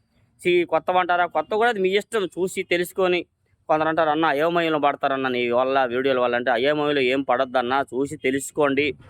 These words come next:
తెలుసుకొని నాదే కాదు, ఇంకొకరి వీడియో కూడా చూడమంటున్నాను. నలుగురు ఏ, ఏ విధంగా చెప్తున్నారో చూసి తెలుసుకొని మీ, మీ మైండ్ సెట్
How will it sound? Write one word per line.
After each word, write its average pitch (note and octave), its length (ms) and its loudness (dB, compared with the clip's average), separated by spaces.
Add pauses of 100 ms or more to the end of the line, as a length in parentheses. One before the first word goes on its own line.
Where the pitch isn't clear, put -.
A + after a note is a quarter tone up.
(300)
తెలుసుకొని A3 480 0
నాదే G3 300 0
కాదు, G3+ 180 -2
ఇంకొకరి F#3+ 360 0
వీడియో A3+ 200 4
కూడా B3+ 180 2
చూడమంటున్నాను. F#3 640 0 (340)
నలుగురు G#3+ 360 2
ఏ, F#3+ 200 2
ఏ E3+ 140 0
విధంగా F#3+ 300 0
చెప్తున్నారో F3 460 -2
చూసి G3 420 -4
తెలుసుకొని F3 500 -2
మీ, D#3+ 140 0
మీ D3+ 420 -2
మైండ్ D3+ 300 -2
సెట్ F3+ 200 -2